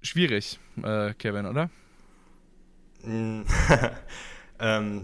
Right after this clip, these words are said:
Speaker 2: ja, wo fängt, wo fängt man an bei den Green Bay Packers?
Speaker 1: <laughs>
Speaker 2: Ähm, ich glaube, mittlerweile jeder, der uns zuhört, ähm,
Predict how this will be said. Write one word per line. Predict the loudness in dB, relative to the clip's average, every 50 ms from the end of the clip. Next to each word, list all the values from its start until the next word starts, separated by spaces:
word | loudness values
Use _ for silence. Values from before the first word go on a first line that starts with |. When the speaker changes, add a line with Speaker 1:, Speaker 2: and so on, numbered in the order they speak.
| -6 2
Speaker 2:
ja, | 4 4 4 4
wo | 2
fängt, | 0 2 2 2 2 0 -4 -2
wo | 2
fängt | 2 2 2 2
man | 0 -2
an | 0 0 0 0
bei | 0 0
den | 0 0 -2
Green | -4 -6 -4 -4
Bay | -4 -4
Packers? | -2 -2 -4 -4 -2 4 4 4 4 4 -2
Speaker 1:
<laughs> |
Speaker 2:
Ähm, | -2 -2 -2 -2 -2 -2 -4 -2 -2 -6 -6 -4 -4 -6 -6 -8 -14 -14 -8
ich | -8 -4 2
glaube, | 6 6 6 8 6 6 6 4 4 0 -6 -14 -18 -20 -20 -20 -20 -20 -14 -8
mittlerweile | -4 -2 0 2 2 4 6 6 6 6 6 6 4 4 2 -2 -4 -8 -14 -18 -14
jeder, | -8 -4 -2 2 2 2
der | 2 2 0
uns | 0 -2 -4 -6 -6
zuhört, | -2 0 2 2 4 4 4 4 2 -2 -4 -8 -8 -12 -18 -20 -20 -20 -20 -20 -20 -20 -20 -20 -20 _ -8
ähm, | -6 -4 -4 -4 -4 -6 -8 -10